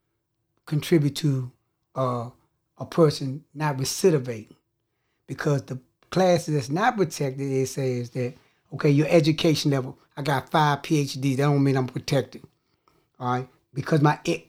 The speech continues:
my education level don't make me a protected class. My economic wealth don't make me a protective class. My social membership, I mean, all the social co-, don't make me a protective class. And it say illegal, ill-,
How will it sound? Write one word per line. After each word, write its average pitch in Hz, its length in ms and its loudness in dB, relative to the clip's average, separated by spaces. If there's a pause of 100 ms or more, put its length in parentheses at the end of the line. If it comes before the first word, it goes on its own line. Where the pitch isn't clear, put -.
(120)
my 139 180 -4
education 156 540 2
level 139 200 0
don't 143 180 2
make 160 240 4
me 131 280 -4 (260)
a - 40 -14
protected 123 480 -8
class. 120 260 -10 (300)
My 151 220 -4
economic 160 560 2
wealth 160 380 2
don't 147 220 0
make 160 220 2
me 151 140 2
a 131 60 -4
protective - 600 -10
class. 139 440 -4 (480)
My 143 60 -4
social 170 380 2
membership, 156 640 4
I - 60 -8
mean, 147 140 0
all 160 200 6
the 160 80 2
social 156 340 -2
co-, - 160 -6 (240)
don't 151 200 2
make 160 180 2
me 147 120 2
a 139 40 0
protective 135 540 -8
class. 143 600 -2 (440)
And 127 400 0 (260)
it 139 120 -4
say 135 400 0 (500)
illegal, 160 540 4
ill-, 180 260 -2